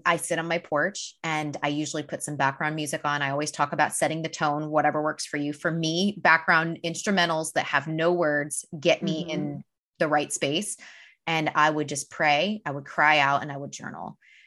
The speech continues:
Speaker 1: And
Speaker 2: Mm.
Speaker 1: that for me was a season. And then
Speaker 2: Mm-hmm.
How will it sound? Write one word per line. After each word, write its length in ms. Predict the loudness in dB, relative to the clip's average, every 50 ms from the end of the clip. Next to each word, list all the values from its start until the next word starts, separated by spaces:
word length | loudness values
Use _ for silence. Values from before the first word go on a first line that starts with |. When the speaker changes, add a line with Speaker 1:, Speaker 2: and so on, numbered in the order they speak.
| _ -2 2
Speaker 1:
And 420 | 4 4 6 4 4 0 -4 -6
Speaker 2:
Mm. 160 | -8 -10 -12 _ _ _ _ _ -10
Speaker 1:
that 340 | 2 6 8 8 8 8 6
for 160 | 0 -4 -2 -2
me 480 | 0 0 0 0 0 0 -4 -6 -10 _ _ 4
was 200 | 4 4 4 4
a 60 | 0
season. 540 | -4 -4 -4 -4 -4 -4 -8 -10 -10 -12 -14 _ _ _ _ _ _ _ _ 2
And 240 | 4 4 4 4 4
then 320 | 6 6 8 6 6 4
Speaker 2:
Mm-hmm. 160 | 0 -4 -8